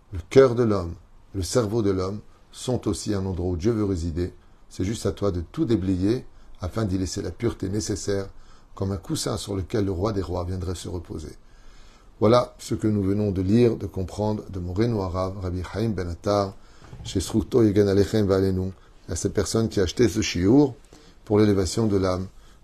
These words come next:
de Geneviève Félicité Yael Bat Juliette Luna,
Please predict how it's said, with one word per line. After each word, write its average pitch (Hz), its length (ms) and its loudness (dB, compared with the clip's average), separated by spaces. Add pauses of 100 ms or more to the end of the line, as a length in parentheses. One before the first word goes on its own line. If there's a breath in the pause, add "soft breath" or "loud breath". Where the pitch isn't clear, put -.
de 92 80 -2
Geneviève 107 520 4
Félicité 104 640 -2
Yael 95 380 2
Bat 95 240 -2 (320)
Juliette 92 560 -2 (100)
Luna, 92 360 -4